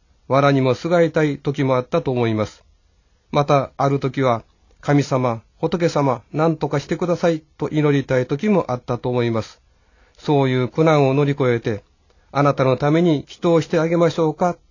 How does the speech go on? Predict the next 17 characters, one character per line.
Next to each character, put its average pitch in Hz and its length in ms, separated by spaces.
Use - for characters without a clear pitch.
と 165 80
い 151 60
っ - 40
た 120 300
そ 160 100
の 147 80
言 143 240
葉 127 100
に 127 140
対 127 240
し - 60
て、 - 240
た 147 120
っ 139 100
た 139 140
一 135 220
言、 120 320